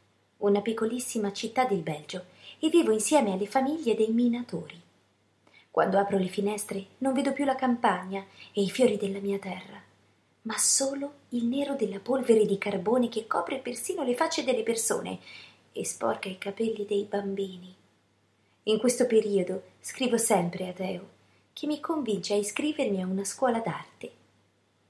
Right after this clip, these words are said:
Dopo due anni di permanenza a Kuam, mi iscrivo all'Accademia di Belle Arti di Bruxelles e dipingo la vita dei contadini.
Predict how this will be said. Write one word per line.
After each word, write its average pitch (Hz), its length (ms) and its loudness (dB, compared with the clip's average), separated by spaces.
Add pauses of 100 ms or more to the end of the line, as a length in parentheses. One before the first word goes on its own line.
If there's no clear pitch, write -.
(160)
Dopo 185 260 0
due 165 200 2
anni 175 220 2
di 170 120 -4
permanenza 165 680 -2
a 160 100 -4
Kuam, 175 460 -2 (460)
mi 381 100 2
iscrivo 208 400 2
all'Accademia 226 640 -2
di 220 120 -4
Belle 185 320 0
Arti 185 300 -4
di 254 100 -10
Bruxelles 185 600 -4 (640)
e 349 100 2
dipingo 349 440 6
la 254 140 8
vita 277 520 0 (160)
dei 277 220 0
contadini. 277 800 -4